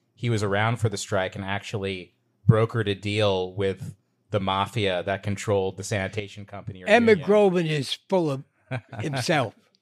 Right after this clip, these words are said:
Speaker 1: Yeah, he
Speaker 2: He
Speaker 1: claims
Speaker 2: was
Speaker 1: he
Speaker 2: a big
Speaker 1: single-handedly
Speaker 2: talker.
Speaker 1: ended it. Right. Uh, along those lines, um, in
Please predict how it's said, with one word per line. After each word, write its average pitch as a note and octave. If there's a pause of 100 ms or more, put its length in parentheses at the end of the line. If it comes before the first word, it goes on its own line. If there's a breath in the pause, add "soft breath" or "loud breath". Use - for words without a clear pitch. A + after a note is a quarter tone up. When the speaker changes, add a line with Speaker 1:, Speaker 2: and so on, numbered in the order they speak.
(1120 loud breath)
Speaker 1:
Yeah, G2
he A#2+
Speaker 2:
He A2+
Speaker 1:
claims F3+
Speaker 2:
was F3+
Speaker 1:
he E3+
Speaker 2:
a E3
big C#3
Speaker 1:
single-handedly G#2+
Speaker 2:
talker. F#2+
Speaker 1:
ended F#2+
it. E2 (180)
Right. F2+ (440)
Uh, A2+
along E3
those F3
lines, A#2+ (160)
um, G#2+
in G#2+